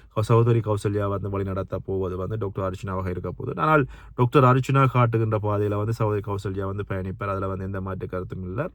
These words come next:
ஆனால் ஆ, அவர் சொல்கின்ற விஷயங்கள், அதாவது வந்து டாக்டர் அர்ச்சுனா அவர்கள் பாராளுமன்றத்துல கதைக்கிறது போல கௌசல்யா கதைப்பாரா அப்படின்றது வந்து இங்க கேள்விக்குறியான விஷயம் தான். அது வந்து நாங்கள் எதிர்வு கூற வேண்டிய ஒரு விஷயமா இருக்குது. ஏன்னா, ஏ, சகோதரி கௌசல்யா வந்து இப்பதான் வந்து அரசியல்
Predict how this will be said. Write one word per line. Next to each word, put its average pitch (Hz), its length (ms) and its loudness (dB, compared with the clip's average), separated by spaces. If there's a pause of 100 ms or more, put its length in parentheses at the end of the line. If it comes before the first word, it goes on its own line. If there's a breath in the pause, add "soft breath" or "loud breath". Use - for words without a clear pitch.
(360 loud breath)
ஆனால் 123 320 6 (100)
ஆ, 113 360 2
அவர் 117 260 2
சொல்கின்ற 123 420 2
விஷயங்கள், 110 400 -2
அதாவது 120 200 4
வந்து 131 160 0
டாக்டர் 135 260 0
அர்ச்சுனா 156 400 2
அவர்கள் 135 300 4
பாராளுமன்றத்துல 117 680 0
கதைக்கிறது 120 480 0
போல 117 360 2 (380 loud breath)
கௌசல்யா 110 460 2
கதைப்பாரா 110 600 2
அப்படின்றது 95 540 -2
வந்து 92 180 -4
இங்க 92 120 -8
கேள்விக்குறியான 92 640 -6
விஷயம் - 240 -10
தான். 82 100 -8
அது 90 80 -8
வந்து 92 220 -6
நாங்கள் 98 460 -4 (200)
எதிர்வு 113 240 4
கூற 107 160 0
வேண்டிய 98 260 -2
ஒரு 95 100 -4
விஷயமா 92 300 -6
இருக்குது. 101 200 -6
ஏன்னா, 107 240 0 (400 loud breath)
ஏ, 104 240 0
சகோதரி 104 300 2
கௌசல்யா 101 480 0
வந்து 104 460 0
இப்பதான் 107 400 -2
வந்து 107 440 0
அரசியல் 104 420 -2